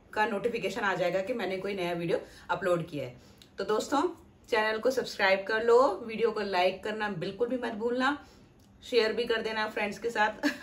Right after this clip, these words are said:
<laughs> अगर उनको अच्छा लगे तो वो भी बाय कर सकते हैं, और comment करके बताना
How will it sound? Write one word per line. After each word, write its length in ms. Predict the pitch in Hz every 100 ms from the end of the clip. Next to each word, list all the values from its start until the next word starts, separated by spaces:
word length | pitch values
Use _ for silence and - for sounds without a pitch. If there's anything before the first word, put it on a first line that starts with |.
| 262
<laughs> 60 |
अगर 260 | 220 220 214
उनको 160 | 214 214
अच्छा 220 | - 240
लगे 200 | 196 190
तो 100 | 165
वो 80 | 175
भी 60 |
बाय 220 | 220 208
कर 140 | 208 220
सकते 260 | 220 -
हैं, 320 | 208 185 - - - - - -
और 180 | 175 185
comment 320 | 190 196 190
करके 220 | 190 190 180
बताना 480 | 175 175 220 -